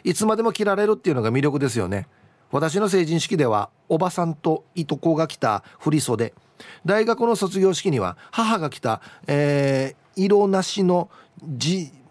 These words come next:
地場かまでいいんですか、これを着ました。大学の謝恩会と友人の結婚式の二次会が重なったんで、母の訪問着を着て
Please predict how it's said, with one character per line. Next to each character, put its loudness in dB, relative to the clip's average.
地 0
場 0
か -4
ま 0
で -2
い 0
い -4
ん -4
で -8
す -12
か、 -12
こ -12
れ -20
を 0
着 -10
ま -2
し -10
た。 -14
大 2
学 0
の 2
謝 2
恩 0
会 2
と 0
友 4
人 2
の 2
結 -2
婚 0
式 -2
の 2
二 2
次 -8
会 0
が -2
重 -2
な 0
っ -18
た -2
ん -4
で、 -4
母 0
の 0
訪 2
問 0
着 0
を 2
着 -8
て -2